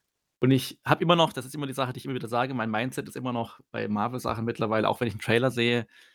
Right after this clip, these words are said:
wenn da irgendwas ist, was gut ist oder was man gut findet, äh,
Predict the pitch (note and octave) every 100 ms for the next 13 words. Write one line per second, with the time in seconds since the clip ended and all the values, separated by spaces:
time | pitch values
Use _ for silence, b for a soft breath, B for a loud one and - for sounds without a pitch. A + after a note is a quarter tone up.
0 | b b - B2+ B2+ D#3 E3 C3 C3 C3+
1 | B2 C#3 C#3+ G#2+ - A2 G#2+ A#2 G#2+ C3+
2 | G#2+ G2+ A#2 - - - A2+ A2